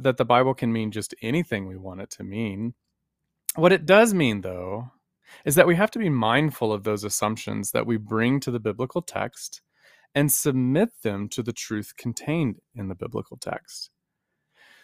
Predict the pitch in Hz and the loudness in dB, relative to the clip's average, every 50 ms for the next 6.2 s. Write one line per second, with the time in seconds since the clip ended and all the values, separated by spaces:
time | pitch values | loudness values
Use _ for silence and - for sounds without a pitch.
0 | _ _ - - 151 143 - - - - - 202 247 294 320 311 233 - - - | _ _ -6 -2 -2 -2 -2 -4 -12 -2 4 6 6 6 6 4 2 0 -2 0
1 | 202 190 175 156 147 139 - - 175 165 - - - - - - - 123 131 147 | 2 2 2 2 0 -2 -2 0 -2 -2 -2 -4 -10 -16 -16 -6 0 2 2 4
2 | 170 151 123 107 101 98 - - 101 98 101 - - - 107 98 107 107 101 107 | 4 4 4 2 2 0 -2 -2 -2 -2 -2 -6 -6 -8 -6 -2 0 0 0 0
3 | 104 98 - - 107 98 - - 101 - - 101 92 117 123 - - - - - | -2 -4 -6 -6 -6 -4 -4 -4 -6 -6 -8 -8 -6 -6 -6 -6 -8 -8 -8 -8
4 | 98 - - - - _ _ _ _ _ _ _ - 139 139 143 - - - 170 | -6 -8 -8 -8 -10 _ _ _ _ _ _ _ -2 -2 -2 -2 -2 -4 -2 0
5 | 180 190 202 202 190 175 156 135 143 160 180 196 147 101 101 107 120 - - - | 2 2 2 2 2 0 0 0 2 0 0 0 -2 -2 -2 -2 -2 -2 -4 -4
6 | - - - | -4 -8 -12